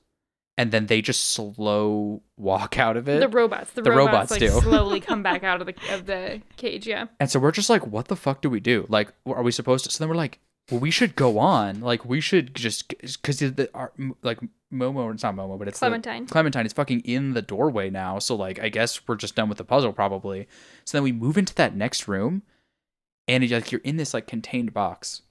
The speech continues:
Speaker 1: and he's, they, you know, I'm not sure. Uh, Clementine's opening the fucking gate, and they're, like, unlocking it, but then they take forever. And secretly, you're supposed to just find a way out.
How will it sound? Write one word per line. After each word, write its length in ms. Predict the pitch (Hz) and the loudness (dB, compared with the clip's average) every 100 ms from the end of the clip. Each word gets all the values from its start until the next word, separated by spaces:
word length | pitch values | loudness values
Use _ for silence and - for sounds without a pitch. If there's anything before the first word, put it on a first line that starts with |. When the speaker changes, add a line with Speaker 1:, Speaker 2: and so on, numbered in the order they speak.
| _ _ _ _ _ _ _ - | _ _ _ _ _ _ _ -8
Speaker 1:
and 300 | 135 127 113 _ | -2 -2 -2 _
he's, 500 | - - 113 101 - - _ _ _ _ _ _ _ _ _ - | -10 -4 -4 -2 -6 -8 _ _ _ _ _ _ _ _ _ -6
they, 380 | 104 98 98 104 - | -4 -4 -6 -8 -10
you 100 | 107 | -8
know, 80 | |
I'm 140 | 98 104 | -6 -6
not 140 | 101 | -8
sure. 400 | - 110 98 107 127 | -6 -6 -6 -6 -2
Uh, 160 | 107 | -2
Clementine's 380 | - 135 123 113 - | 0 -2 -2 -4 -2
opening 400 | 113 110 123 110 | -2 0 0 0
the 80 | 104 | -2
fucking 580 | - 117 120 107 98 104 _ _ _ _ 117 | -4 -2 -2 -2 -4 -8 _ _ _ _ -4
gate, 500 | 120 110 95 - - - - - - _ _ - | -2 -2 -4 -10 -18 -18 -18 -18 -20 _ _ -2
and 400 | 123 120 110 110 _ _ _ _ _ _ - | 2 2 2 -4 _ _ _ _ _ _ -8
they're, 260 | 113 120 | -2 0
like, 240 | 120 120 - | 0 -2 -4
unlocking 640 | 117 120 107 101 110 165 180 | -6 -2 0 -2 -2 -4 -2
it, 160 | 208 | -4
but 100 | - | -6
then 120 | 123 113 | -4 -4
they 80 | |
take 180 | - 135 | -2 -6
forever. 440 | - 90 104 185 - _ _ _ _ _ _ _ _ _ _ - | -4 -8 -6 -8 -10 _ _ _ _ _ _ _ _ _ _ -2
And 500 | 123 123 117 107 110 _ _ _ _ - | 2 4 2 0 -4 _ _ _ _ -12
secretly, 380 | - 175 170 135 | -4 0 2 0
you're 60 | 120 | -2
supposed 220 | 123 - | -4 -6
to 60 | |
just 160 | 107 - | -8 -8
find 320 | - 104 110 | -6 -4 -2
a 40 | 95 | -2
way 240 | 101 95 | -4 -4
out. 280 | 92 87 | -6 -8